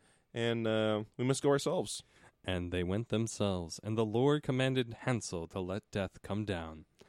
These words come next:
Speaker 2: So Hansel went at once to Death, and said to him,
Speaker 1: "Uh, you may come down now."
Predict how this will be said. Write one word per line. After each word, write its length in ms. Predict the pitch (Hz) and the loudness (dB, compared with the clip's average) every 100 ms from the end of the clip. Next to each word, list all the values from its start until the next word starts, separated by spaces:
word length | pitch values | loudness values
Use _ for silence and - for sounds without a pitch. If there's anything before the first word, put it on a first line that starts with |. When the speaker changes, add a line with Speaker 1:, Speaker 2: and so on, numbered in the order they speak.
| _ _ - | _ _ 0
Speaker 2:
So 160 | 220 | 4
Hansel 460 | 196 254 240 214 180 | 6 6 4 4 6
went 260 | 131 135 - | 4 4 0
at 160 | 123 - | -4 -4
once 280 | 95 92 - | -4 -4 -2
to 120 | - | -2
Death, 360 | 98 80 - - - | -2 -4 -8 -20 -6
and 140 | 113 - | -6 -2
said 160 | 101 | -4
to 100 | 87 | -4
him, 260 | 85 85 98 _ _ _ _ _ - | -8 -8 -10 _ _ _ _ _ -2
Speaker 1:
"Uh, 240 | - - | 0 0
you 140 | 277 311 | 2 2
may 100 | 311 | 4
come 240 | - 214 | 2 2
down 300 | 233 175 202 | 2 2 0
now." 340 | 175 165 190 | 0 0 0